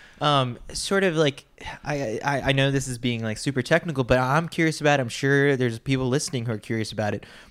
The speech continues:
What goes into, like, that, you know, that five second perfect chug, or even, like, to get it under four eight and that kind of stuff? Is it just sort of, you have to hold the bottle at a certain angle, you have to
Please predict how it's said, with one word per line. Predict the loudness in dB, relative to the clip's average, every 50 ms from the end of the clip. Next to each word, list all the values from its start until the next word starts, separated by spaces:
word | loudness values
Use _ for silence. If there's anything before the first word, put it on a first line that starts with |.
| -14
What | -8 0 2 2 2 4
goes | 4 6 6 6 4 0 -2
into, | -2 -2 0 -2 -2 -4 -4 -2 0 0 2 2 2 0 0 -2 -6 -6
like, | -4 -4 -2 -2 -4 -2
that, | -2 -2 -2 -2 -6 -10 _ -8
you | -6 -4
know, | -4 -4 -4
that | -4 -4 -6 -6 -4
five | -2 0 0 0 -2
second | -2 -2 -2 -2 -2 -2 -4 -4 -4 -6 -10 -8
perfect | -2 0 0 0 0 -4 -8 -8
chug, | -4 -2 0 2 4 2 2 0 -2
or | -4 -4 -4 -2
even, | -4 -2 -4 -4 -4
like, | -4 -4 -6 -8 -12 -20 -20 -20 -20 -20 _ -18 -10 0
to | 0 2
get | 4 4 4 4
it | 4 4 2
under | 0 -2 0 0 0 0 0 -4
four | -6 -4 0 0 0 0 0
eight | -2 -8 -8 -8 -10 -10
and | -8 -6 -4
that | -4 -4 -4
kind | -4 -4 -4
of | -4 -4
stuff? | -2 -2 0 0 0 -2
Is | -2 -2 -2
it | -4
just | -2 -2 -4 -2 0
sort | 2 2 4
of, | 4 2 0 -2 -16 -20 -18 -8
you | -4 -2 -2 -2
have | 0 0 0 0 0 0
to | -2 0
hold | 0 0 0 0 0 -2
the | -4
bottle | -2 0 0 2 2 2 2 2 0
at | 0 0
a | -2
certain | -4 -4 -6 -4 -4
angle, | -2 -2 -2 0 0 -2
you | -2 -2
have | -4 -6 -4 -2
to | -2 -2 0 -2 -4 -6 -8